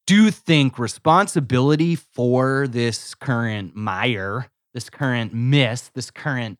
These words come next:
somewhat of a disastrous season is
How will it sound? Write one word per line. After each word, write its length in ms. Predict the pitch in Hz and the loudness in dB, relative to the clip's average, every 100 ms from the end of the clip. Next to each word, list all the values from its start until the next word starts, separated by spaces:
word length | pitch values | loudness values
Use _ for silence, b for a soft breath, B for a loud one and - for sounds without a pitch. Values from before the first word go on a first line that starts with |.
| _ _ _ _ _ _ _ _ | _ _ _ _ _ _ _ _
somewhat 340 | - 262 214 | 4 6 6
of 120 | 156 | 4
a 40 | 135 | 2
disastrous 840 | 127 123 127 117 - 110 101 - _ _ | 0 2 2 0 -4 -6 -8 -14 _ _
season 680 | - - 214 175 127 110 113 _ _ _ _ - | -16 0 2 4 2 -2 -6 _ _ _ _ -2
is 640 | 135 123 113 101 87 | 0 2 0 -6 -10